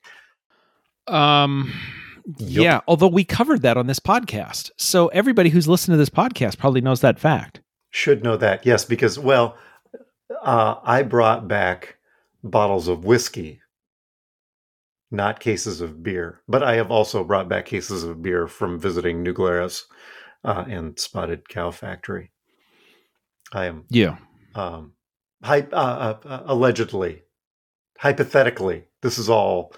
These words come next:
Speaker 2: this would
Speaker 1: Just
Speaker 2: certainly not be, um,
Speaker 1: Yeah. No, no, no, no. We're not, no. I mean,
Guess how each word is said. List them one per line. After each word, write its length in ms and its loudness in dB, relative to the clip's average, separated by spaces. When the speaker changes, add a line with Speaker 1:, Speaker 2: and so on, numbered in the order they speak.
Speaker 2:
this 180 -2
would 140 0
Speaker 1:
Just 100 -2
Speaker 2:
certainly 300 2
not 260 -4
be, 300 -6
um, 280 -4
Speaker 1:
Yeah. 180 -4
No, 340 4
no, 120 0
no, 100 -2
no. 140 -4
We're 100 -2
not, 320 -2
no. 420 -2
I 60 2
mean, 320 2